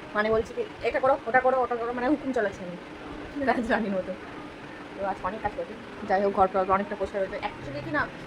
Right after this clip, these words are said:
আমি কো-, রোজই কিছু না কিছু ঝেড়ে নিই। তো আমার এক মাস ধরে কিচ্ছু করা হয়নি, তো বেশি হয়ে গেছে। আর পাশ দিয়ে রাস্তাটা চলাচল একদম, মানে, লোক আসা যাওয়া, আসা যাওয়া, ঝুলাপুলি এরকম করতে থাকে,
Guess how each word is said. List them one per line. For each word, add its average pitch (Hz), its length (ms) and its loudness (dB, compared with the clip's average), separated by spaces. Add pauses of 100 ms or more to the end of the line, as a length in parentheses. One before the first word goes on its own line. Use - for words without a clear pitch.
আমি 226 140 -4
কো-, 247 280 6
রোজই 277 360 8
কিছু 294 140 -6
না 277 60 2
কিছু 269 200 -4
ঝেড়ে 277 180 10
নিই। 262 120 6 (420)
তো 240 60 4
আমার 240 200 8
এক 254 120 4
মাস 254 140 -2 (320)
ধরে 262 180 8
কিচ্ছু 302 260 -2
করা 262 200 8
হয়নি, 269 180 4
তো 294 80 -6
বেশি 240 320 6
হয়ে 220 160 6
গেছে। 180 180 -2
আর 208 140 4
পাশ 247 160 4
দিয়ে 254 120 4
রাস্তাটা 254 420 4
চলাচল 247 360 2
একদম, 240 300 2
মানে, 240 200 0
লোক 254 180 8
আসা 226 160 2
যাওয়া, 233 200 4
আসা 226 100 -2
যাওয়া, 240 160 0
ঝুলাপুলি 226 260 -2
এরকম 240 240 -4
করতে 254 180 0
থাকে, 254 180 0